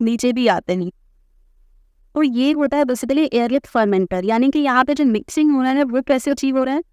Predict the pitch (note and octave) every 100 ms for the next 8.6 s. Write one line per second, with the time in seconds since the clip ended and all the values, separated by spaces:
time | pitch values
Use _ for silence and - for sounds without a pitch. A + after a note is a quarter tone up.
0 | _ _ _ - A3+ C#4 A3+ A3 C4 -
1 | D4 C#4 C4 A#3+ A#3 B3+ A#3+ G#3+ G#3+ D4
2 | - _ - A#3+ - C4+ E4 - _ _
3 | _ - B3 C4 C#4+ - B3 B3 E4 F#4+
4 | _ _ _ - G#3 A#3 - D#4 E4+ E4+
5 | C#4+ C#4 A#3 A#3 B3+ C4 B3+ A3 D4 _
6 | _ _ _ _ _ _ _ - G#3 B3
7 | B3 C4+ C4 A#3 C#4 B3+ G#3 G#3+ C4+ A#3+
8 | A3 G3+ B3+ A#3+ G#3+ D4